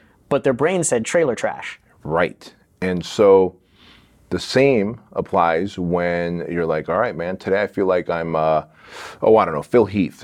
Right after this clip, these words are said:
Speaker 2: Ronnie Coleman, any of these guys. I'm gonna go into the gym, load up the bar with, like, five thousand pounds and squat."
Speaker 1: <laughs>
Speaker 2: You're gonna break your legs and your back,
Speaker 1: You're gonna
Speaker 2: right?
Speaker 1: shatter yourself, yeah.
Speaker 2: Exactly, 'cause you're not, you don't, you didn't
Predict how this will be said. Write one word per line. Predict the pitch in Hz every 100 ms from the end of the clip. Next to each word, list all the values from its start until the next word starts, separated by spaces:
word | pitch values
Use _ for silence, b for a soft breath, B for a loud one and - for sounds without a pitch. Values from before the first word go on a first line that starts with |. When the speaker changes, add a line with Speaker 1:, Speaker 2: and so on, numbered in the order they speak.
| 73
Speaker 2:
Ronnie | 85 110 107
Coleman, | - 107 92 73 55 -
any | 107 95
of |
these | 78 73 -
guys. | 67 55
I'm | 85
gonna | 110
go | 95 104
into | 104
the | 92
gym, | 78 98 104 92
load | 98
up | 101
the | -
bar | 80 90 87 90
with, | 90 -
like, | 73 - -
five | 104 104 101
thousand | 101 98 92 90
pounds | 98 90 95 92
and | 87 78
squat." | - - 95 73 - -
Speaker 1:
<laughs> | _ _ _ _ _ -
Speaker 2:
You're | 123
gonna | 127 95
break | - 113 120
your | 120
legs | 107 107 120 107
and | 101
your | 82
back, | - 104 -
Speaker 1:
You're | 185
gonna | 175
Speaker 2:
right? | 90
Speaker 1:
shatter | 107 139
yourself, | 120 110 110 90
yeah. | - 113
Speaker 2:
Exactly, | 113 104 110 98 78
'cause | 117 98
you're | 110
not, | 110 110 117 123 117
you |
don't, | 107 131 113
you | 113
didn't | 131